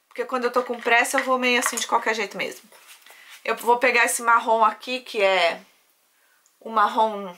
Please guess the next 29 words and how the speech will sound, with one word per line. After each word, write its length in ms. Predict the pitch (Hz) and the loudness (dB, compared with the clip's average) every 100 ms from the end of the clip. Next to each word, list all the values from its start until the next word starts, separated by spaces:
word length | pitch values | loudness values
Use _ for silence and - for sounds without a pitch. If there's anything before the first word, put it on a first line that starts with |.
| _ | _
Naked 540 | 196 208 247 247 254 202 | -4 0 0 2 0 0
mesmo. 480 | 202 240 254 262 | 2 2 0 -4
Vou 160 | 226 220 | 0 2
fazer 580 | 240 220 214 208 - - _ _ | 2 2 2 2 0 -8 _ _
o 80 | 214 | -2
marrom 360 | 214 214 196 | 0 0 0
aqui, 300 | 190 - 247 | -2 -2 -6
tá 140 | 247 214 | -4 0
vendo? 440 | 240 208 175 165 _ _ _ _ _ _ | 0 0 -6 -10 _ _ _ _ _ _
Tá? 300 | 233 262 311 - _ _ _ | 0 0 -2 -12 _ _ _
E 80 | - | -8
depois 380 | 220 233 254 247 | -6 0 2 2
eu 60 | 233 | 2
vou 120 | 233 | 4
passar 800 | 240 240 247 240 240 233 214 - | 2 2 4 6 8 6 4 0
uma 220 | 214 220 | -4 -4
sombra 640 | - 240 226 220 208 202 - _ _ _ _ - - | -2 -4 -2 2 2 0 -10 _ _ _ _ -20 -8
mais 300 | 208 214 220 | -2 -2 0
clara 320 | 220 214 214 | 2 4 4
na 140 | 220 | 0
pálpebra. 560 | - 175 - 170 156 160 | 0 2 2 -2 -6 -4
É 160 | - 208 | -2 -2
isso 140 | 208 | -4
que 80 | - | -6
eu 20 | |
vou 100 | 208 | -6
fazer, 380 | 208 240 175 - | -2 -2 -2 -12
tá 80 | - | -8
bom? 220 | 233 277 | -6 -8